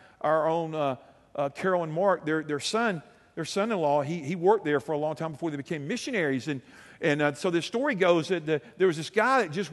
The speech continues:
he always came to work late. He wasn't doing his job, and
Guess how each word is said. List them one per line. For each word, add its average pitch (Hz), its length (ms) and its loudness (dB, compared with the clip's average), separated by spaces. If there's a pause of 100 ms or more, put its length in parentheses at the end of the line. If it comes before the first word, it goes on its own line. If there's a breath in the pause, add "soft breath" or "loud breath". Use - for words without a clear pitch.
he 202 140 2
always 208 200 2
came 220 200 -2
to 208 40 -4
work 196 220 0
late. 208 340 2
He 208 60 -4
wasn't 185 220 0
doing 196 160 -2
his 147 100 -6
job, 190 420 2
and 160 120 -2